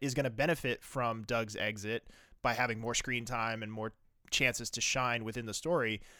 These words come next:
and gives her a chance to show what she can do. Remind everybody, goddamn Gloria Rubin, like, she can do the thing, like, she can be a big part of this cast and carry the load.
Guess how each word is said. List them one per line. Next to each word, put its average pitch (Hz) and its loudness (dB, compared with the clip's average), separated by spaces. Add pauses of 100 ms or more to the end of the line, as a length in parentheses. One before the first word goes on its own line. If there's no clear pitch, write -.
(460)
and 143 2
gives 160 6
her 190 6
a 180 4
chance 139 2
to - -4
show 135 6
what 127 6
she 196 4
can 143 2
do. 117 0
Remind 143 6
everybody, 123 2
goddamn 127 2
Gloria 123 2
Rubin, 117 0
like, 104 -2
she 165 4
can 135 -4
do 143 4
the 139 2
thing, 107 -2
like, 107 -2
she - 0
can 123 -2
be 131 2
a 117 2
big 120 -2
part 123 2
of 117 -2
this 110 -4
cast 110 0
and 107 -10
carry 127 -2
the 107 -4
load. 104 2